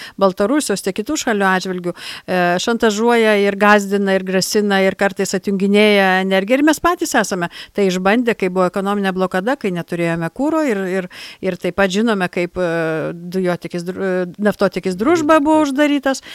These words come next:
Taigi, žinome, kad šis instrumentas tas visada buvo naudojamas, e, ne kaip komercinis, ne kaip ekonominis, o grynas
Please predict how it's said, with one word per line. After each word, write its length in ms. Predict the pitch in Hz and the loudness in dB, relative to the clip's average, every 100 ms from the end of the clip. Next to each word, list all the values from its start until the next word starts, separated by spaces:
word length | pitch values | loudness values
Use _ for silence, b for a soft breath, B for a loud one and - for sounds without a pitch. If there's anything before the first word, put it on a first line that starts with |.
| B B | B B
Taigi, 300 | 285 269 302 B - | -2 2 0 B -2
žinome, 380 | 294 302 277 277 | 2 4 4 4
kad 240 | 269 262 | 2 0
šis 240 | - 277 277 | -2 -2 0
instrumentas 440 | 240 262 247 254 | -2 0 0 0
tas 140 | 240 247 | -2 -4
visada 380 | 240 226 247 233 | -4 0 0 0
buvo 300 | 220 220 214 | 0 0 0
naudojamas, 580 | 214 208 226 220 214 - | 0 2 2 2 0 -2
e, 200 | - 202 180 | -6 -6 -2
ne 200 | 220 226 | 0 0
kaip 240 | 269 254 - | 0 -2 0
komercinis, 680 | 233 233 220 226 214 208 - | 2 2 0 -6 -4 -4 -2
ne 140 | 208 | -4
kaip 180 | 240 233 | -2 -4
ekonominis, 540 | 240 240 226 226 220 - | -2 -2 -2 -2 -4 -2
o 100 | 214 | -2
grynas 480 | 208 247 262 254 - | 0 2 2 0 -4